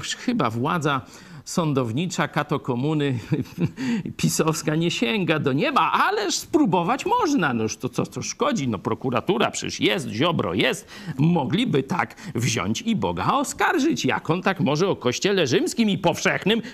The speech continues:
mówić wielka K? Noż, noż to cóż, to, to, to, to jak to, że to tak nie godzi się, nie? No próbujcie, próbujcie, towarzysze, y, prokuratorzy, no już tam <laughs> można,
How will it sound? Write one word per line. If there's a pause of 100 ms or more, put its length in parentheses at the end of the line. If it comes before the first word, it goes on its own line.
mówić
wielka
K?
Noż,
noż
to
cóż,
to,
to, (320)
to,
to
jak
to,
że
to
tak
nie
godzi
się, (140)
nie?
No
próbujcie,
próbujcie,
towarzysze, (500)
y,
prokuratorzy,
no
już
tam (400)
<laughs>
można,